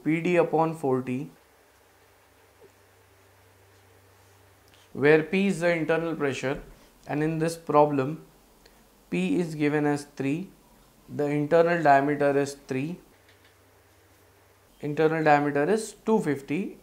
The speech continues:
in, actually it is two fifty, four into thickness is four M M. So if I calculate from this, I will get longitudinal stress as the answer which I have calculated. It is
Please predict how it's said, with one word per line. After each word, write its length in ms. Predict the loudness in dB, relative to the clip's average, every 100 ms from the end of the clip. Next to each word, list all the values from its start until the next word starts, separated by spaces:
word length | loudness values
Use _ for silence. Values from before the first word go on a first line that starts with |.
| -14
in, 200 | -12 -12 -10
actually 440 | -10 -8 -6 -6
it 120 | -6
is 160 | -8 -10
two 200 | -8 -8
fifty, 480 | -8 -12 -10 -12 -12 -20 _ _ _ _ _
four 380 | -16 -4 -2 0
into 440 | -2 -2 -6 -6 -12 -20 _ -12
thickness 600 | -8 -6 -2 -2 -4 -10 -20 _ _ _ _ -12 -2
is 240 | -2 -2
four 260 | -4 0 2
M 160 | 0
M. 260 | -2 -6 -8 -16 _ _ _ _ _ _ _ _
So 140 | -8 -6
if 180 | 0 2
I 100 | 2
calculate 640 | 4 2 2 0 0 0
from 300 | -2 0 2
this, 320 | 0 0 -6 -4
I 160 | -2
will 180 | 0 0
get 480 | 0 -2 -4 -14 -8
longitudinal 960 | -4 -4 -2 -4 -2 -2 0 0 0 -2
stress 480 | -6 -4 -4 -4 -6
as 440 | 2 2 2 -2 -16 _ _ _ -20 -20 _ -8
the 100 | -2
answer 360 | 0 0 0 -2
which 200 | -2 0
I 100 | 2
have 220 | 2 0
calculated. 880 | 0 -2 0 -2 -2 -2 -4 -4 -8 -16 _ _ _ _ _ -6
It 140 | 0
is 360 | 2 2 0